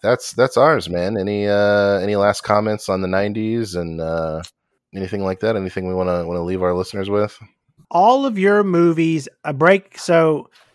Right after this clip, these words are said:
Speaker 2: break it. So all the movies I'm about to name don't have five stars. Breaking the Wave has three.
Speaker 1: <laughs>
Speaker 2: Thin Red Line has four. Uh, Groundhog Day has four,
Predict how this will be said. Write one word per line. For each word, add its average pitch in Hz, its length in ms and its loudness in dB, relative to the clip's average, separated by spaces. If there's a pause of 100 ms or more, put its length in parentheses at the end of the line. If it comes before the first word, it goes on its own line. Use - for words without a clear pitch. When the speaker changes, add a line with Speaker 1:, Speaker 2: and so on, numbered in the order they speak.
(380)
Speaker 2:
break 170 320 4
it. 202 140 -4
So 170 160 6
all 175 240 8
the 240 80 6
movies 214 320 2
I'm 170 180 2
about 156 220 4
to 139 60 -8
name 131 500 -2 (520)
don't 147 260 2
have 131 220 0
five 117 280 -4
stars. 95 500 -16 (1400)
Breaking 165 320 4
the 202 100 2
Wave 165 340 4
has 160 240 0
three. 120 520 -8 (340)
Speaker 1:
<laughs> - 400 -16
Speaker 2:
Thin 165 160 2
Red 196 260 6
Line 156 380 2
has 151 300 0
four. 123 560 2 (720)
Uh, 131 320 -2
Groundhog 170 560 4
Day 165 240 0
has 147 280 2
four, 135 580 -2